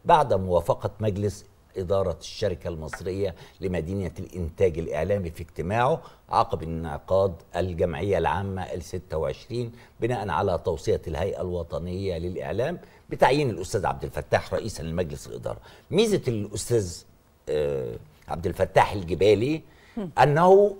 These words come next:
Speaker 1: عقل اقتصادي مهم، له علاقة، عمل مستشارا في وزارة الاستثمار وفي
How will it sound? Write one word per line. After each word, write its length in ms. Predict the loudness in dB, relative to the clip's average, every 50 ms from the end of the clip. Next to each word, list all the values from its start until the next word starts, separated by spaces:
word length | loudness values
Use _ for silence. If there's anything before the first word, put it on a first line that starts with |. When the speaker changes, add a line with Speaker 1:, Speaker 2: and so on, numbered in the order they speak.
| -2
Speaker 1:
عقل 500 | 4 6 6 6 6 2 -2 -4 -4 -4 -4 -4
اقتصادي 680 | -4 -4 -6 -10 -4 4 8 8 8 8 6 2 -6 -6 -6
مهم، 560 | -4 -2 0 0 0 0 0 0 0 -2 -4 -8 -14 -20 _ _ _ _ _ _ _ _
له 320 | 4 8 10 12 12 10 8
علاقة، 380 | 8 8 8 8 8 8 8
عمل 340 | 8 8 8 6 4 2 2 2
مستشارا 600 | 0 -2 0 2 2 2 4 4 4 4 4 2
في 180 | 0 -2 -6 -6
وزارة 400 | -6 -2 0 0 0 0 -2 -4
الاستثمار 560 | -8 -10 -8 -8 -8 -8 -6 -2 0 2 4 4
وفي 340 | 2 2 0 -4 -10 -10